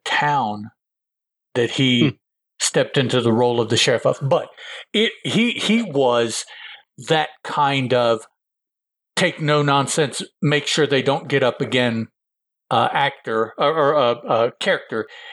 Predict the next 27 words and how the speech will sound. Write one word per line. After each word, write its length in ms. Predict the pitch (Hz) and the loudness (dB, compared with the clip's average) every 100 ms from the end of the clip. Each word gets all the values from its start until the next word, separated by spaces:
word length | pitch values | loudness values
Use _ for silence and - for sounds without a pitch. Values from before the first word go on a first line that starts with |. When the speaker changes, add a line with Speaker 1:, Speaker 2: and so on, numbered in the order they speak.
| - | -6
Speaker 1:
even 320 | 196 202 185 147 | 0 2 2 0
to 140 | 156 | 0
the 120 | 123 | 0
point 420 | - 160 139 135 - | -2 -2 0 -2 -2
in 240 | 147 131 | -2 0
one 200 | 127 160 | 0 0
of 140 | 185 131 | -2 -2
the 100 | 123 | -2
seasons, 880 | - 147 127 113 131 120 117 - - _ _ _ - | 0 0 0 0 0 0 0 -2 -6 _ _ _ -10
uh, 220 | 127 120 117 | -2 0 0
later 320 | 123 139 139 | 0 0 0
on, 160 | 139 127 | 0 -2
it 60 | |
was 120 | 131 147 | -2 -2
on 220 | 143 139 | -2 0
about 320 | 143 127 - | -2 0 -2
five 280 | - 120 123 | -2 0 -2
seasons, 480 | - 131 117 123 104 | -2 -2 0 0 -2
but 160 | - 123 | -2 0
in 120 | 123 | 2
one 160 | 131 165 | 2 0
of 80 | |
the 100 | 131 | -2
later 260 | 127 156 175 | 0 0 0
seasons, 520 | - 151 113 123 113 - _ _ _ _ _ _ - | 0 0 0 0 -2 -8 _ _ _ _ _ _ -8
he 420 | - 196 185 - - - 139 | -2 0 0 -2 -8 -14 -4
got 220 | 156 | -2